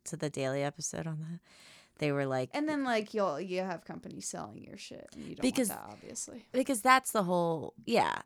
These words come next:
Speaker 1: I mean, I think that's the whole thing is, like, all these medical tests are gonna become accessible, and why wouldn't we use data
Speaker 2: Mm-hmm.
Speaker 1: and, like, our biometrics to make decisions, like, you know, and they do everything, like, one,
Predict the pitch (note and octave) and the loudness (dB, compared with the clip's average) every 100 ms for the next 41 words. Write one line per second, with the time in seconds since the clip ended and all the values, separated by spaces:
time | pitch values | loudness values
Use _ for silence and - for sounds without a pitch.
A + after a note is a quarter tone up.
0 | - G3+ A3+ A3+ C#4 A#3+ G3+ F#3+ - D#3+ | 2 4 4 4 2 4 6 4 2 0
1 | D#3 - G3+ D#3 C#3 - D3 D#3+ D#3+ D3+ | 0 0 0 2 -2 4 6 8 6 2
2 | C#3+ - D3+ D3+ D#3 D#3 D#3 D3 - D3 | 0 -2 0 0 -2 -4 -2 -2 -2 0
3 | D3 D#3 D3+ D3+ D3 - C#3+ C#3+ D3 D3 | 0 0 0 -2 -2 -4 -6 -6 -2 2
4 | D3+ D#3 D3 D3 D3 D3 D3 - D3+ C#3+ | 2 2 2 4 4 2 0 0 0 0
5 | C#3+ - C#3 C#3 C#3 C#3 C#3 A3 G#3 G#3 | -2 0 2 2 4 2 0 -4 -6 -4
6 | C#3+ C#3+ C3 C3+ C3+ - D#3 C#3 - - | 0 0 0 0 -4 -6 0 0 0 -2
7 | D3+ C#3+ D3+ D3 C#3 C3+ C3+ - C3+ - | -2 4 6 6 4 2 -2 -4 -6 -6
8 | - D#3 C#3+ C3+ D3+ C#3+ - C#3+ - C#3+ | -4 0 0 0 -2 -2 -2 -4 -2 0
9 | C#3+ C#3 C#3 - - D3+ C#3 - - - | 0 0 -2 -6 -4 2 2 0 -14 -20
10 | - _ _ F#3 E3+ D3+ C3+ C3+ - - | -20 _ _ 0 2 4 2 -2 -8 -2
11 | G3 G#3 F3+ A3 F#3+ E3 F3 D#3+ D3+ D3 | 4 6 6 6 8 6 4 0 -2 -4
12 | C3+ C3+ D#3 D3+ D3 | -6 -6 -4 -2 -4